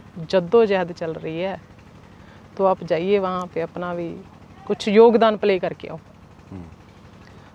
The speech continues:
Speaker 1: तो I do visit over there।
Speaker 2: हम्म।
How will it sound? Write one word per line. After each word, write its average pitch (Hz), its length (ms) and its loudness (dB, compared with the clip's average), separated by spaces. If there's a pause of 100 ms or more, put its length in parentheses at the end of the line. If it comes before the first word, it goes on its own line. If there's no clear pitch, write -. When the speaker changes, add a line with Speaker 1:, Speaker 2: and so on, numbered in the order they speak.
(280)
Speaker 1:
तो 214 80 2
I 214 160 6
do 285 300 4
visit 233 300 4
over 208 260 -2
there। 202 340 0 (380)
Speaker 2:
हम्म। 87 140 -12